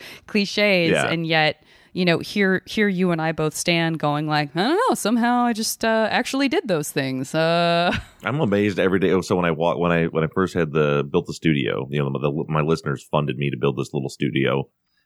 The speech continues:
Speaker 2: that I'm in. And, you know, I, I, I printed off a bunch of pictures that somehow me being just this little fireman guy from the Midwest, I have, you know, pictures of me with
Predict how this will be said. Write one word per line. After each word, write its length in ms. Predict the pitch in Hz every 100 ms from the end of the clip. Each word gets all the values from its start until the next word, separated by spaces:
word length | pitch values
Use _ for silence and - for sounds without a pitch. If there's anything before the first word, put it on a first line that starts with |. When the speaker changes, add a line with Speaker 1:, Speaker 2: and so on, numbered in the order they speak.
| -
Speaker 2:
that 100 | 82
I'm 120 | 78 65
in. 300 | 67 67 - -
And, 340 | 78 69 69
you 60 | 71
know, 80 |
I, 160 | 69 69
I, 200 | - 73 -
I 100 | 76
printed 280 | - 92
off 100 | 80
a 60 | 80
bunch 160 | 76 76
of 80 |
pictures 300 | - 82 80
that 200 | 73 -
somehow 600 | - 123 127 92 80 76 78 _ _ _ _ 82
me 120 | 90
being 280 | 87 85 78
just 200 | 78 -
this 200 | 73 -
little 220 | 90 80 - _ -
fireman 340 | 85 80 76
guy 220 | 73 73
from 160 | 73 73
the 40 | 71
Midwest, 580 | 71 67 73 69 -
I 100 | 71
have, 280 | 71 69 67
you 100 | -
know, 100 | 71
pictures 320 | 65 78 69 71
of 80 |
me 220 | 69 69 65
with 180 | 69